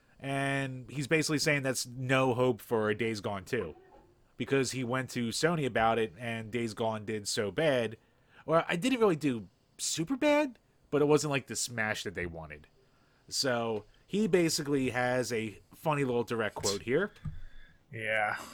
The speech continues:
Speaker 1: "I do have an opinion on something that your audience may find of interest, and it might piss some people off. If you love a game, then buy it at full fucking price.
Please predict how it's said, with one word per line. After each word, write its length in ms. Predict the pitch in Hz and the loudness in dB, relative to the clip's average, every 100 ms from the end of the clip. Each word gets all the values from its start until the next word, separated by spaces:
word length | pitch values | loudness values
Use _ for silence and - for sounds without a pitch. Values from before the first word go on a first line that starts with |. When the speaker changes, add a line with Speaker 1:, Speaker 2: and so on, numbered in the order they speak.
| - - | -16 -4
Speaker 1:
"I 220 | - 233 233 | 4 6 6
do 260 | - 285 | 6 6
have 180 | 202 151 | 8 6
an 80 | 127 | 4
opinion 320 | 107 127 113 | -2 -2 0
on 140 | 101 | -2
something 340 | 98 117 117 107 | -2 -2 -2 0
that 160 | 104 | 0
your 140 | 101 104 | 6 8
audience 280 | 151 175 - | 8 6 2
may 120 | 269 | 2
find 220 | - 98 | 2 -2
of 100 | 85 | -2
interest, 500 | 104 135 85 - - - | -2 -2 -6 -8 -8 -6
and 120 | 156 151 | -2 0
it 40 | |
might 280 | 143 139 - - - | 2 0 -2 -10 -6
piss 220 | 135 104 | -2 -2
some 140 | 101 | -4
people 320 | 87 95 85 | -8 -8 -4
off. 340 | 95 110 - - _ _ _ _ _ _ | -2 -4 -8 -20 _ _ _ _ _ _
If 140 | 208 - | -4 4
you 140 | 262 | 6
love 220 | 175 208 170 | 10 10 8
a 80 | |
game, 340 | 123 110 110 113 _ _ - | 2 -2 -2 -8 _ _ -2
then 180 | 151 | 0
buy 260 | 131 156 180 | 4 6 6
it 180 | 185 180 | 4 0
at 240 | 139 135 131 | -4 -4 -6
full 540 | - - 165 165 165 | -16 0 4 4 2
fucking 520 | - 156 131 135 113 | 0 0 0 -4 -8
price. 460 | - 95 78 - | -2 -2 -2 -8